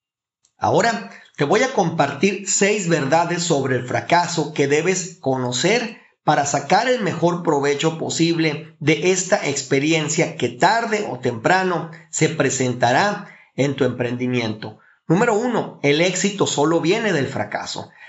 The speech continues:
Así como cuando nos rompen el corazón aprendemos a apreciar el amor, lo mismo pasa cuando fracasamos y apreciamos el éxito.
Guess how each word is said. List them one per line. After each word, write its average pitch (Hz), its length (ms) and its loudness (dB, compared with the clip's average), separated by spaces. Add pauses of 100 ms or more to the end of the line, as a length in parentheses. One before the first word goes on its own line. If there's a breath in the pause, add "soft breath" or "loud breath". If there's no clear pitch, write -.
(120 loud breath)
Así 170 240 0
como 254 300 2
cuando 165 260 0
nos 131 220 -2
rompen 175 560 2
el 127 120 -4
corazón 127 540 0
aprendemos 131 960 0
a 135 300 2
apreciar 160 680 2
el 165 120 0
amor, 180 420 0 (180 loud breath)
lo 165 240 2
mismo 208 520 -2
pasa 170 380 0
cuando 135 300 0
fracasamos 147 800 0
y 139 80 4
apreciamos 120 580 -2
el 120 140 0
éxito. - 540 -2